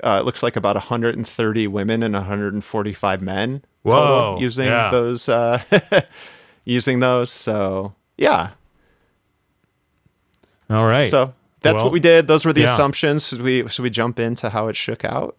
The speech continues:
Speaker 2: Let's do it.
Speaker 1: All right. So, uh, we'll start with the women.
Speaker 2: Yes.
Speaker 1: Uh, and so leading off, number ten was Nina Loughlin,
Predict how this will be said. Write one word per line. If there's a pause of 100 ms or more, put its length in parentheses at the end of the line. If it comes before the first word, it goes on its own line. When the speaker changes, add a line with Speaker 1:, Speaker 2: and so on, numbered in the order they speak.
Speaker 2:
Let's
do
it. (760)
Speaker 1:
All
right. (720)
So,
uh,
we'll
start
with
the
women. (220)
Speaker 2:
Yes.
Speaker 1:
Uh, (340)
and
so
leading
off,
number
ten (440)
was
Nina
Loughlin,